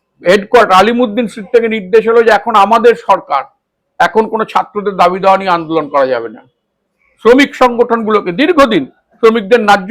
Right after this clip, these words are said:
দাবি দেওয়া নিয়ে সিপিএম আন্দোলন করতে দেয়নি। আমার সরকার, কোনো আন্দোলন করা যাবে না। শ্রমিকের দাবি দেওয়ার মর্যাদাই পায়নি। একটা সব তালগোল মিলিয়ে যেটা কল্যাণদা বলছিলেন, প্রমোটার, ঠিকাদার, ফোরে দালালদের হাতে একটা সরকার আত্মসমর্পণ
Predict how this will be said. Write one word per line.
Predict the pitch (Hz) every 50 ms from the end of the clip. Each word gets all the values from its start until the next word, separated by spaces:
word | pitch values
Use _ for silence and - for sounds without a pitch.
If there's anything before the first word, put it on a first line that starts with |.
| 240
দাবি | 220 214 202 208 220
দেওয়া | 214 226 226
নিয়ে | 220 220 214 -
সিপিএম | 254 196 214 240 233
আন্দোলন | 240 277 285 269 320 339 370
করতে | 349 523 508 - 214 185
দেয়নি। | 175 151 131 117 - _ _ _ _ _ _ -
আমার | 202 247 254 240
সরকার, | - - 208 202 - 175 165
কোনো | - 202 202
আন্দোলন | 190 190 190 185 185 175 170
করা | - 156 143 131
যাবে | 131 120 117 120
না। | 123 123 _ _ _ _ _ _ _ _ _ _ _ _ _ _ _ - - _
শ্রমিকের | - 233 233 240 226 254 247 240 202 185
দাবি | 202 226 226 240
দেওয়ার | 233 254 254 247 240
মর্যাদাই | 262 277 262 254 277 254 247 240
পায়নি। | 208 196 170 143 127 117 117 110 _ _ _ _ _ _ _ _ _ _ _ _ _ _ - -
একটা | - 208 - - 240 233 240 240 233 185 - -
সব | 190 214 220 - - -
তালগোল | 170 175 180 196 190 190 214 226
মিলিয়ে | 214 202 202 202 226 226
যেটা | 214 214 214 208 208 - -
কল্যাণদা | 185 175 180 190 190 196 202
বলছিলেন, | 202 180 - 233 247 226 - _ _ _ _ _ _ _
প্রমোটার, | 175 190 202 208 214 202 - - 233 226 233 240 - - - -
ঠিকাদার, | - 190 175 - 220 208 214 202 220 220 226 247 240 - - _ _ _ _ _ _ _ _
ফোরে | _ - 180 208 220 220 226 233 240 247 240
দালালদের | 185 160 180 165 180 190 202 208 214 214 202 226 233 226
হাতে | 180 156 156 165 170
একটা | 220 202 - - 202 - _
সরকার | 175 165 160 - - 339 339 -
আত্মসমর্পণ | 160 165 170 _ _ 196 175 - - 165 156 143 - _ _ 113